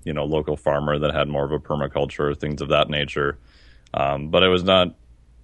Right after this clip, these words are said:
under the illusion that I was doing it because it was better or more healthy. It was just more of a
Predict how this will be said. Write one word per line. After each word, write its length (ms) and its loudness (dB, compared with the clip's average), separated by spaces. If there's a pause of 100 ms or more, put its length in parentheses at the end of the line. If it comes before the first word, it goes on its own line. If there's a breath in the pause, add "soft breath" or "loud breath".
(140)
under 240 4
the 100 0
illusion 460 2
that 100 0
I 100 4
was 180 -4
doing 260 -4
it 140 -6
because 400 -4
it 80 -4
was 440 -6 (160)
better 440 2
or 420 -2
more 240 2
healthy. 460 2
It 160 -14
was 140 -8
just 200 -10
more 240 -4
of 160 -4
a 180 -2